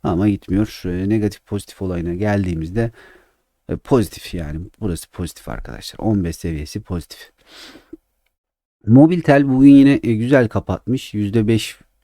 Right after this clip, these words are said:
ile birlikte. E, burada sekiz kırk destek, dokuz otuz bir direnç. Başka bir şey konuşmaya gerek yok. Pozitif. Link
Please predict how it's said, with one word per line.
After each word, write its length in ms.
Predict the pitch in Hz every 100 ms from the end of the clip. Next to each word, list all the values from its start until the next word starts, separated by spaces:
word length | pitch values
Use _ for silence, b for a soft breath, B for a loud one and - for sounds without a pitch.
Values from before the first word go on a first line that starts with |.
| -
ile 300 | 90 95 -
birlikte. 500 | 90 90 87 - 143 - b b b b b -
E, 200 | 101 135
burada 260 | 156 143
sekiz 380 | 131 143 - 131
kırk 260 | - 110 -
destek, 400 | 131 - 139 131
dokuz 280 | 127 131 117
otuz 300 | 101 - 107
bir 180 | 123
direnç. 340 | 104 92 85 -
Başka 320 | 117 - 101
bir 40 |
şey 140 | - 101
konuşmaya 500 | - 98 - 123 127
gerek 280 | 104 95 -
yok. 160 | 110
Pozitif. 440 | - 98 - - -
Link 320 | 117 135